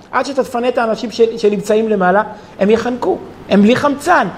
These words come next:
משקולת אדירה של אבנים על הגב, משקולת אדירה על הגולגולת, על חוט השדרה. זה אנשים שגורלם יוכרע. עלתה אז השאלה, האם במקום את האנשים, את השלושה ארבעה בודדים שנמצאים למעלה,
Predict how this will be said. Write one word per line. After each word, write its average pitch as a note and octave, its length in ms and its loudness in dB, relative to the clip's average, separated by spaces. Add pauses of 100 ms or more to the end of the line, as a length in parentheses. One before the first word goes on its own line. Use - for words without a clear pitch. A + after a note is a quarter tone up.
(160)
משקולת D#4 680 2
אדירה B3 400 0
של C4+ 180 -2
אבנים A#3 340 -2
על C4+ 80 0
הגב, C4 320 2
משקולת C4+ 400 2
אדירה B3 320 2 (240)
על B3 120 4
הגולגולת, B3+ 520 0
על G3+ 80 -6
חוט C#4 200 -10
השדרה. C4 420 -2 (360)
זה G#3 80 2
אנשים A3+ 260 -2
שגורלם B3+ 560 2
יוכרע. D4 380 -2 (880)
עלתה A3+ 440 2
אז D#4 120 0
השאלה, B3 560 0 (440)
האם D4+ 240 0 (100)
במקום C#4+ 640 2 (360)
את - 100 -4
האנשים, A#3 420 0
את D#4+ 40 -8
השלושה C#4 400 0
ארבעה C#4+ 280 2
בודדים C4 360 -4
שנמצאים B3 540 0
למעלה, A#3+ 400 4